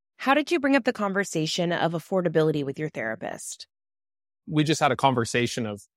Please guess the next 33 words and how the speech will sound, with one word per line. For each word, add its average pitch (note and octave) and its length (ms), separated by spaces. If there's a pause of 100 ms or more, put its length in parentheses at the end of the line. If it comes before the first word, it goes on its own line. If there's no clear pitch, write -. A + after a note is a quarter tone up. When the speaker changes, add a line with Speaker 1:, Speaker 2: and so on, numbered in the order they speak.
(140)
Speaker 2:
what B2 360
I A2+ 120
would A2 220
be G#2+ 220
able A2+ 340
to G2+ 140
pay G#2 500 (420)
and B2 240
what A#2+ 180
would A#2 160
be A2 360 (140)
reasonable B2 480
for G#2+ 200
him. G#2+ 380
It's B2+ 300
also D#3 380
a B2+ 80
matter, A#2+ 440 (260)
from B2+ 160
my C3 100
perspective, A#2+ 480
I C#3 140
want E3 200
it C#3 100
to C#3+ 100
be B2+ 240
respectful A2+ 640
towards G#2+ 640 (360)
their B2+ 160
profession, B2+ 640
the A2 80
work A2+ 240
they've D3+ 220